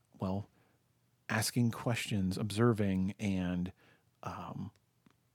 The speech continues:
forming stronger hypotheses and using some data to, to, to inform your,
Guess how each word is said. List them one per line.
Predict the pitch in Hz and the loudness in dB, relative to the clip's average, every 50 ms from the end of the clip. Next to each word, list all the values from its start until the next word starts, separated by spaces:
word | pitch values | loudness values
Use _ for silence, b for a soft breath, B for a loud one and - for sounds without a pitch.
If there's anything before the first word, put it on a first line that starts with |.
| - _ - | -20 _ -18
forming | - - - 131 127 127 127 120 117 117 113 110 110 - | -6 2 6 6 8 10 10 8 8 8 6 4 2 -2
stronger | - - - 127 120 123 123 117 | -6 0 4 6 6 8 6 4
hypotheses | 107 - 117 107 - - 123 120 117 - 120 107 - - 104 95 95 92 87 92 | 4 2 0 -2 0 2 2 2 2 2 0 0 0 2 2 2 2 0 2 2
and | 92 95 | 4 4
using | 98 107 120 117 123 120 113 117 | 6 6 6 6 6 4 4 4
some | 107 - 113 104 101 | 2 2 2 2 4
data | 98 - 120 123 117 113 107 | 4 6 6 6 6 6 4
to, | - 110 | 2 0
to, | 98 - - - | 0 0 -2 -4
to | - - - 113 | -2 0 2 4
inform | 107 101 - - - 117 113 113 110 | 4 4 2 2 4 4 6 6 6
your, | 104 104 101 98 98 | 6 6 4 4 2